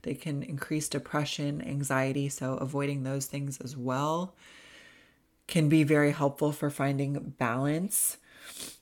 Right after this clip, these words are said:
And then on the positive side, one thing that can also be very helpful in promoting a good mental state, promoting a feeling of less stress, happiness, contentment,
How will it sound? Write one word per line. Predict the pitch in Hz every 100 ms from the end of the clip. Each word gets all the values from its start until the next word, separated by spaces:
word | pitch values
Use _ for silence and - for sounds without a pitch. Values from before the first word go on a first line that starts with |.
| _ - _
And | 185 185
then | 196
on | 202
the | 196
positive | - 185 214 190 151 135
side, | - 139 135
one | 143 143 147
thing | 151 147 139
that | 139
can | - 151
also | - 139 - 165 139
be | 127 127
very | 127 131 - 143 -
helpful | - 285 311 - 143 -
in | 151
promoting | 139 - 135 143 175 156 139
a | -
good | 131 131 131
mental | 127 135 135 139
state, | - - 131 127 - - - _ -
promoting | 151 139 143 151 147 143 -
a | 143
feeling | - 139 135 143 151
of | - 135 139 - - _ _ _ -
less | 160 147 147 -
stress, | - - 151 143 135 - - - _ -
happiness, | - 135 135 143 139 143 139 - - - - _ _
contentment, | - 156 139 - 147 147 143 135 135